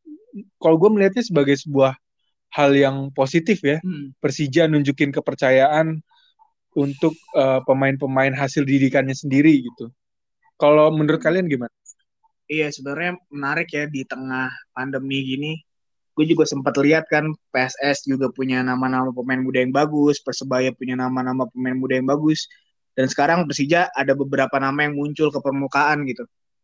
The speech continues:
Speaker 2: Ya, meskipun harus diberi jam terbang dan diberi kepercayaan, ya harapannya sih mampu menjawab ya, eh,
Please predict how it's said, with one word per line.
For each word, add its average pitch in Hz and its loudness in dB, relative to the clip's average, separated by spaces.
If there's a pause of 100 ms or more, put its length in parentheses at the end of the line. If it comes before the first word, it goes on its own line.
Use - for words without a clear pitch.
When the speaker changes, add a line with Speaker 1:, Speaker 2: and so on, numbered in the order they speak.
(640)
Speaker 2:
Ya, 127 0
meskipun 143 0 (880)
harus 160 0
diberi 151 2
jam 151 0
terbang 160 0
dan 151 0
diberi 143 -2
kepercayaan, 151 -2
ya 143 -2
harapannya 143 -4
sih 175 -4
mampu 143 -6
menjawab 143 0
ya, 135 -2 (720)
eh, 131 2